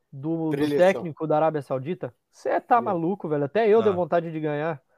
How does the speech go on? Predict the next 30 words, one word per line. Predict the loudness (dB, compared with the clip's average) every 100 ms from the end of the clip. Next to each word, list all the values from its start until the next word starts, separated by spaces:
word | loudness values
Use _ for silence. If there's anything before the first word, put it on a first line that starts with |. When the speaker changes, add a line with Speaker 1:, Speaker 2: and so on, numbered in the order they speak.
| _ _ _ -20 -20 _ _ _ _ 0
Speaker 2:
Tanto | 0 2
que | 2
eles | 4
bloquearam | 4 4 4 4 4
a | 2
odd. | 0 -2
Não | -6 -6
tem | -4
odd | -4 -4 -6
de | -8
vitória | -6 -2 0 0
da | -2
Arábia. | -4 -8 -14 _ _ _ _ _ _ _ _ _ -18
Speaker 1:
Hum, | -14 -12 -12 -12 -12 -10
não | -10
tinha | -10 -10
visto. | -10 -12 _ _ _ _ _ _ _ _ _ _ _ _ -12
Speaker 3:
É, | -10 -10 -10
tá | -8
mesmo. | -8 -6 -4
Mas | -4
tem | -2 -2
um | 0 -2
empate | -2 2 2 4
anula | 0 2 0 0
Speaker 2:
Vai | 2
Speaker 3:
aqui, | 4
ó. |
Speaker 2:
baixar, | 2 2 2 2
tá? | 0 -4 -6